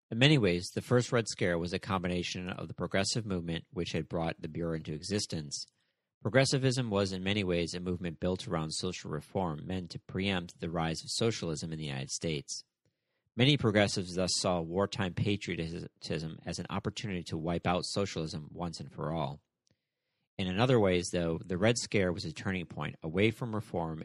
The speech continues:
and to the start of a new, more intolerant era. By nineteen nineteen, the Bolsheviks had taken most of Russia and were fighting a brutal civil war.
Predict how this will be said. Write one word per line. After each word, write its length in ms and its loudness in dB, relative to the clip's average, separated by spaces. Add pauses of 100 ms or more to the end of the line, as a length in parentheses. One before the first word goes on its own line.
and 180 -10
to 100 -8
the 80 -8
start 320 0
of 80 -6
a 60 -6
new, 280 -4
more 260 -2
intolerant 640 -2
era. 360 -4 (1120)
By 100 4
nineteen 380 4
nineteen, 420 -2
the 80 -4
Bolsheviks 540 2
had 140 -4
taken 320 0
most 260 0
of 140 -4
Russia 360 -2
and 120 -10
were 100 -4
fighting 400 0
a 60 -2
brutal 320 0
civil 300 -4
war. 360 -2